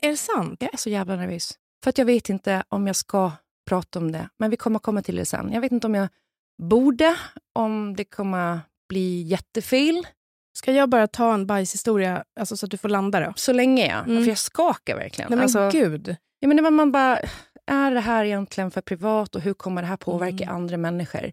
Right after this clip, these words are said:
Speaker 1: Ja.
Speaker 2: Det är det jag är så jävla rädd för.
Speaker 1: Mm.
Speaker 2: Men vi kommer dit sen.
Speaker 1: Ja. Så här då, bara för att pigga upp. Jag skulle kunna säga att det är är mitt kalas.
Speaker 2: Mm.
Speaker 1: Har du hört om bajsregnet?
Speaker 2: Bajsregnet?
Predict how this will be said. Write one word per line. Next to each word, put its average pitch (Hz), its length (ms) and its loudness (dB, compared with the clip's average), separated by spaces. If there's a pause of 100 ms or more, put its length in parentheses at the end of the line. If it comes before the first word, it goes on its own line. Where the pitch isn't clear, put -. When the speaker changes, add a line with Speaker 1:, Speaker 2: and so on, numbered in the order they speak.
(160)
Speaker 1:
Ja. 165 300 -8 (180)
Speaker 2:
Det 202 60 0
är 190 40 4
det 190 80 0
jag 175 140 2
är 156 40 -2
så 175 120 -4
jävla 151 180 -4
rädd - 200 -4
för. - 180 -8 (240)
Speaker 1:
Mm. 202 260 -12 (140)
Speaker 2:
Men 240 160 4
vi 285 60 4
kommer 247 260 2
dit 160 140 -6
sen. - 280 -8
Speaker 1:
Ja. 233 260 0 (840)
Så 294 100 0
här 220 180 4
då, 185 80 2
bara 208 220 4
för 202 140 -2
att 202 120 0
pigga 214 240 2
upp. - 260 -4 (160)
Jag 285 160 0
skulle 294 200 -2
kunna 285 180 0
säga 262 280 2
att 233 100 -6
det 220 300 2
är 190 180 0 (360)
är 240 140 2
mitt 226 160 -2
kalas. - 500 0 (140)
Speaker 2:
Mm. 302 120 0 (580)
Speaker 1:
Har 285 80 4
du 294 60 6
hört 311 280 4
om 247 100 2
bajsregnet? 220 680 0 (260)
Speaker 2:
Bajsregnet? 233 1040 2